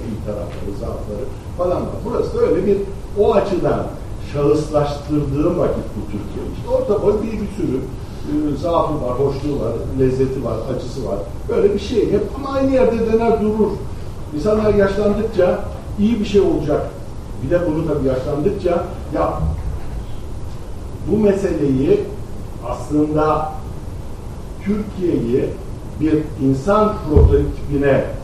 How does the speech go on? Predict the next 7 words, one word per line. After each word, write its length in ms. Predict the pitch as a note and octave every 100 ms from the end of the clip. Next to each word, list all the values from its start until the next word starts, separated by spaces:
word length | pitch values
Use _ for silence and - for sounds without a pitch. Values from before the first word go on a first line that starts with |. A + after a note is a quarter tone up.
| - B2
dönüştürsen, 840 | C3 C3+ - C3 A#2 - G2+ - - - - - -
artıları 640 | - C3+ C#3 C#3+ D3 - -
ve 40 |
eksileri, 800 | - C3+ - C3 C3 B2+ A2+ - - - - - -
aştıkları 720 | - - - D3 D3 D3+ D3+ F#3+
ve 80 | F3+
aşamadıkları 920 | - - D#3+ D3 B2+ C3+ B2+ G#2+